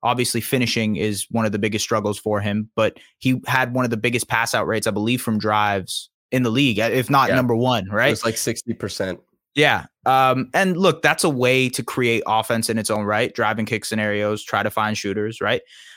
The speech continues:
Speaker 1: I just think in, in a lot of ways that isn't present through these three games.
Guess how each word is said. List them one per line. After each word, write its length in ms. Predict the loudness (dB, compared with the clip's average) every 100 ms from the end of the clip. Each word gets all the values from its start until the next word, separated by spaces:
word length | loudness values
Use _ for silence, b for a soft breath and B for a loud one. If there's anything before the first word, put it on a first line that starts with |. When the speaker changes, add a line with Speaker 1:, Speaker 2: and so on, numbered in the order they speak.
| B -2
Speaker 1:
I 100 | 0
just 180 | 2 0
think 160 | 2
in, 200 | 2 0 -2 0
in 280 | 2 2 2
a 80 | 2
lot 200 | 4 4
of 80 |
ways 540 | 4 4 4 2 -2 -8
that 380 | -8 0 2 2 0
isn't 320 | 0 0 -2
present 420 | 0 0 0 -2
through 140 | -2 0
these 180 | 0 0
three 180 | -2
games. 380 | 0 0 -2 -4